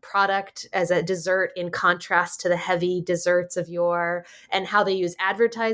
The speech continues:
really intentionally in a kind of early advertising phase to introduce a food that,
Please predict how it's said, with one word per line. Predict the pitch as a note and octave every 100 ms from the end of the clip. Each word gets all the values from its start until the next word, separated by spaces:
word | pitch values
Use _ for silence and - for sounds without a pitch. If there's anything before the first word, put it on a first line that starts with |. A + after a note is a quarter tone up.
| A3
really | A3 A3 A3 A3 A3 G#3
intentionally | G#3 G3+ G#3+ G#3+ - G#3 G#3 G#3+ G#3+ G3+
in | G3+
a | G3 F#3 -
kind | - F#3+
of |
early | F3 G3 F#3+
advertising | F3 F3+ F3+ F#3 F#3 F3+ F#3
phase | F3 F#3+ F3+ F3+ E3+ - - - -
to | -
introduce | A3+ A#3 A3+ A3+
a | A3
food | A3 B3 A#3+ A#3
that, | A3 G#3